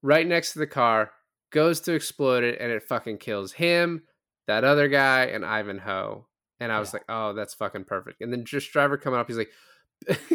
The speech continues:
Speaker 1: he just throws his badge at him. He's like, "He's a fucking cop, you idiots." Like, it's,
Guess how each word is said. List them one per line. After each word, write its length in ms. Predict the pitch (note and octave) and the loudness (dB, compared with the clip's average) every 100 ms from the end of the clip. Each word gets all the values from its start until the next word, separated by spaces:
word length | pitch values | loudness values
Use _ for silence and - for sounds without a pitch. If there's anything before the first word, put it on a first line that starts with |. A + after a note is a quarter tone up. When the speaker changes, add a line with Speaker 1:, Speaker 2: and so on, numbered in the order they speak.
| - _ | -4 _
Speaker 1:
he 100 | F#4 | 0
just 340 | F#4+ G4+ - - | 4 0 0 -6
throws 380 | F#3 F3+ G3 | 4 6 6
his 140 | F3 C3+ | 2 -2
badge 360 | C#3 B2+ C#3 | 2 2 2
at 60 | D#3+ | 0
him. 100 | D#3 | 0
He's 160 | D3+ C#3 | 0 -2
like, 140 | - - - | -4 -12 -6
"He's 120 | F3+ | 0
a 60 | D#3+ | 0
fucking 480 | - B3 G3 G3+ E3 | 2 4 6 4 2
cop, 380 | - F3+ F3 | 4 4 4
you 120 | D#3+ C#3 | 0 -2
idiots." 380 | C#3+ C3 B2+ B2 | 0 2 0 2
Like, 220 | D3+ C#3+ - - _ | 0 0 -10 -20 _
it's, 320 | F#3+ - - | 2 2 -8